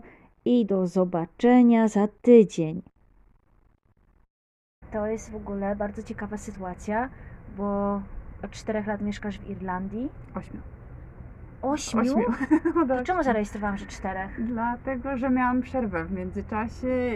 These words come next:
Speaker 2: i rzeczywiście cztery lata temu wróciłam do Irlandii. Także
Speaker 1: Czyli
Speaker 2: miałam roczną przerwę na podróżowanie po Europie.
Speaker 1: Aha,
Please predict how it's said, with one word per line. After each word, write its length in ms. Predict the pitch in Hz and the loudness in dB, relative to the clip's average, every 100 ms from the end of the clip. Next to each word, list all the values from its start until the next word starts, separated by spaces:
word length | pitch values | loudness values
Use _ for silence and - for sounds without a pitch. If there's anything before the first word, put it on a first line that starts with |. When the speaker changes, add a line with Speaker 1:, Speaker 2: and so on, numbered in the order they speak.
| 196 | -4
Speaker 2:
i 160 | 208 | -4
rzeczywiście 1160 | 226 214 220 208 233 - - 247 240 226 214 208 - - - - | -4 -6 -6 -6 -6 -8 -8 -4 -4 -2 -4 -6 -8 -12 -12 -10
cztery 300 | - 240 233 | -6 -4 -2
lata 300 | 240 220 226 | -2 -2 -4
temu 320 | 220 226 226 214 | -4 -2 0 0
wróciłam 680 | 220 233 - 202 170 156 - | -2 -4 -2 0 0 -2 -6
do 200 | 214 175 - | -4 -2 -2
Irlandii. 600 | 175 170 160 - 165 - - - - - - - - - - - | -4 -6 -6 -6 -8 -10 -12 -12 -12 -12 -12 -14 -14 -14 -12 -8
Także 160 | 214 214 | -4 -2
Speaker 1:
Czyli 160 | 220 240 | 2 2
Speaker 2:
miałam 300 | 240 240 233 | 4 4 2
roczną 340 | 233 - 220 | -2 -2 -2
przerwę 460 | - 254 220 220 214 | -2 -2 -2 0 0
na 320 | 208 202 202 208 | 2 0 0 -2
podróżowanie 600 | 208 208 196 190 170 160 | -4 -4 -4 -4 -6 -6
po 160 | 165 | -8
Europie. 360 | 170 156 - - - - - - - | -8 -8 -10 -12 -12 -12 -12 -12 -8
Speaker 1:
Aha, 500 | 185 196 202 190 | -6 -2 0 2